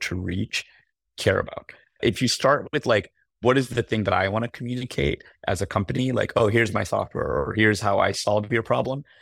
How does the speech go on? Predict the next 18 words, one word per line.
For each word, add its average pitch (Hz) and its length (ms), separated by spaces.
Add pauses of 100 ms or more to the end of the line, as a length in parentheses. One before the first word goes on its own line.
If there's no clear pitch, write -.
(160)
I 107 80
think 113 160
it - 80
almost 107 360
never 95 300
resonates. 98 580 (280)
It, 107 200
it - 260
has 107 240
to - 60
be, 107 460
uh, 98 200
never 101 340
company 95 360
first - 560
and, 98 220
and 98 180
more, 98 460